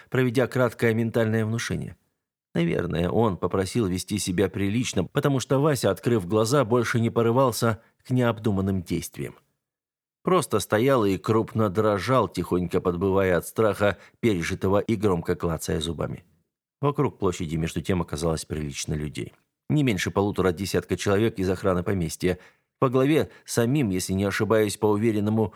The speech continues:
виду и властной ауре, начальником службы безопасности Романом Игоревичем З,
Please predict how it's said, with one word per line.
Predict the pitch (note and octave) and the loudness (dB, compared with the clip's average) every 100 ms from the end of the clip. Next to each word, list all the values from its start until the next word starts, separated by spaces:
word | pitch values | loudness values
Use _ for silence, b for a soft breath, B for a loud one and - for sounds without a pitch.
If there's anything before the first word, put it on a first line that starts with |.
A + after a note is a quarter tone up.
| B | B
виду | - A#2+ A2 | -2 0 2
и | A2+ B2 | 2 2
властной | A2 A2 - A2+ - | 2 2 2 -2 2
ауре, | C#3+ C3 B2 B2 | 2 4 4 2
начальником | B2 C#3 B2 A2+ B2+ | 0 0 -2 0 -2
службы | A2 C3 A2+ G2+ | -2 -4 -2 -2
безопасности | G#2 G#2+ A#2 E2+ - - - G2+ B B B | -2 -2 -2 -4 -4 -6 -2 -2 B B B
Романом | - D3+ D3 C#3 C3+ - | 0 2 4 4 2 0
Игоревичем | C#3 A#2 A2+ A2 F#2+ A2+ G2+ - | -2 0 0 0 0 -2 -2 -8
З, | - F#2+ G2 E2+ | -8 -2 -2 -2